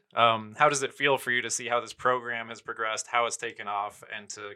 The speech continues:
kind of see the progress of Better Work in such a short period of time, uh, just in terms of someone who's dealt with this a long time? And, and it, it can feel frustrating, I'm sure, sometimes. Um, what does it feel like to see the success of this,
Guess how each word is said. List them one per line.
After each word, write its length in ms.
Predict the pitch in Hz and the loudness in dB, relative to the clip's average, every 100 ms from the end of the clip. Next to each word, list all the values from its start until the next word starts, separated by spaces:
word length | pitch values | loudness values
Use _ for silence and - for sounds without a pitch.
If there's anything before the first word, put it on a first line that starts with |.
| - | -14
kind 160 | 110 | -14
of 80 | 98 | -4
see 220 | - 120 | -4 -4
the 80 | 113 | -12
progress 500 | 107 110 104 101 95 | -2 0 0 -2 -4
of 100 | 101 | -6
Better 240 | 110 101 | -6 -6
Work 240 | 98 101 - | -4 -6 -8
in 80 | 101 | -4
such 280 | - 139 | -2 -2
a 40 | 127 | -4
short 280 | - 104 - | -4 -4 -6
period 160 | 101 | -12
of 80 | 90 | -12
time, 520 | - 117 104 95 92 _ - _ | -6 -2 0 -2 -6 _ -20 _
uh, 140 | 104 104 | -6 -6
just 180 | 120 | -6
in 80 | 117 | -8
terms 220 | 110 123 | -8 -8
of 100 | 117 | -4
someone 240 | - 175 160 | -2 2 2
who's 140 | 143 | 2
dealt 200 | 131 202 | 8 10
with 120 | 170 | 10
this 160 | 143 131 | 4 -4
a 40 | |
long 260 | 139 131 131 | 4 4 4
time? 360 | - 226 131 101 | 2 6 6 4
And, 180 | 120 | -2
and 340 | 123 131 127 113 _ | -2 -4 -6 -16 _
it, 220 | 139 143 | -2 -2
it 100 | 143 | -4
can 140 | 143 147 | -2 -2
feel 300 | 165 170 127 | 6 10 10
frustrating, 560 | 143 156 - 107 104 | 8 4 4 0 0
I'm 140 | 107 107 | -4 -4
sure, 280 | - 156 113 | 2 4 4
sometimes. 720 | 104 92 95 95 92 92 - | 2 -4 -4 -4 -6 -10 -4
Um, 300 | 104 98 95 - - - | -4 -4 -10 -16 -16 10
what 140 | 143 | 10
does 140 | 156 | 10
it 120 | 147 - | 4 0
feel 220 | 139 135 | 0 2
like 240 | 123 120 | 2 0
to 80 | 120 | -4
see 220 | - 120 | -4 -4
the 160 | 113 107 | -2 -2
success 500 | - 113 - 185 - | -2 0 6 6 6
of 100 | 196 | -8
this, 180 | 196 | -8